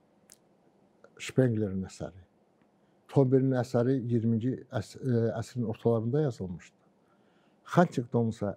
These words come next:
əsəri iyirminci əsrin axırlarında yaranmışdı. Ancaq onları birləşdirən ümumi bir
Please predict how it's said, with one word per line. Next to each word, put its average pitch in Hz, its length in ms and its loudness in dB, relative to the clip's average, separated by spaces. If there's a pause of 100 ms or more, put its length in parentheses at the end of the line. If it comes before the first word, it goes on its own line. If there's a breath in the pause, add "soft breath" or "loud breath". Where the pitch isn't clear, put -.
(140)
əsəri 113 380 -2 (760)
iyirminci 123 320 4
əsrin 131 220 -6
axırlarında 113 560 -2
yaranmışdı. 87 580 -8 (680 soft breath)
Ancaq 165 400 2
onları 160 460 2 (400)
birləşdirən 139 720 0
ümumi 127 500 0
bir 117 220 -4